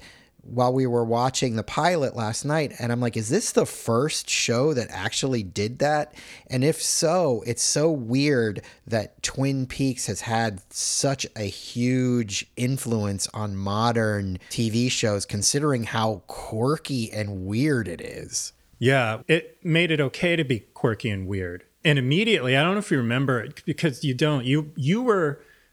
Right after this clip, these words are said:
Speaker 2: a few years ahead of me. I was still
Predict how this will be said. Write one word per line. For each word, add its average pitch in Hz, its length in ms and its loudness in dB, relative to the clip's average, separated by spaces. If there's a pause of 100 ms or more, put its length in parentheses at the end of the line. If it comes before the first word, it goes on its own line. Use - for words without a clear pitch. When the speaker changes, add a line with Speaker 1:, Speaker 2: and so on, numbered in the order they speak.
(400)
Speaker 2:
a 135 120 2
few 156 220 0
years 160 280 2
ahead 135 280 2
of 151 60 0
me. 165 420 -2 (100)
I 135 100 4
was 185 180 2
still 147 460 0